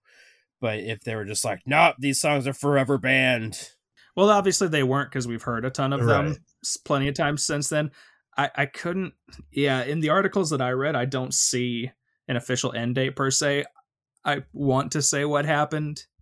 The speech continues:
Speaker 2: is that they probably just piddled out over time. Like, you read the room and you're like, "Okay, it seems like America is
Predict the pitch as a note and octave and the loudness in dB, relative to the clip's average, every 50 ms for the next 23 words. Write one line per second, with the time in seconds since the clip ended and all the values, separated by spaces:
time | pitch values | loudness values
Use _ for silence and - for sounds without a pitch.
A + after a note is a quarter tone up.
0 | _ _ _ - C3+ C3+ C3 B2+ B2+ B2+ B2+ - - - - _ _ - C3+ B2 | _ _ _ -2 0 2 2 2 2 2 2 0 0 -2 -4 _ _ 0 2 2
1 | A#2+ A#2+ A#2 - - - - _ - - _ - C3+ B2+ - - C#3 B2+ B2 B2+ | 2 2 0 -2 -8 -16 -20 _ -20 -12 _ -4 -4 -4 0 0 0 2 2 0
2 | A#2 B2 A#2+ A#2 B2+ A#2 A2+ - - _ - - C3 A#2+ A#2 A2+ A#2 A2 G#2+ G#2+ | -2 -2 -4 -2 -4 -6 -6 -8 -12 _ -6 -4 -2 -2 -2 -2 0 -2 -2 -2
3 | - - B2 A2+ A2+ A2 F#2+ - A2 F#2+ G2+ G#2+ G#2+ A2 A#2+ C3 - - B2 A2+ | -4 -6 -6 -6 -6 -8 -6 -6 -6 -6 -6 -6 -4 -6 -6 -8 -6 -6 -6 -6
4 | A2 - - _ _ _ _ _ - F3+ A3 A3 F#3 D#3 F3 F#3+ F#3+ E3 D#3+ D3+ | -6 -8 -16 _ _ _ _ _ 4 6 6 6 6 6 6 6 6 4 4 2
5 | C3+ B2+ B2+ C3 C3+ C#3+ C#3+ D3+ D#3+ E3+ D3 - - - C3 B2 A#2 A2 A2 - | 4 4 4 4 4 4 2 0 0 -2 -6 -6 -4 -2 0 0 0 0 -2 -2
6 | B2 B2 - B2 G#2+ A2 - - - C#3 C3+ C3+ C3 B2+ C3 B2+ A#2+ A#2+ A#2+ A#2 | -4 -4 -2 -2 -2 -2 -2 -2 -2 0 0 0 0 0 0 -2 -2 0 0 0
7 | A2+ A2+ - C3 A2 G#2+ G#2+ G#2+ G#2+ - - - | -2 -2 -2 -4 -2 -2 -2 -2 -2 -2 -2 -4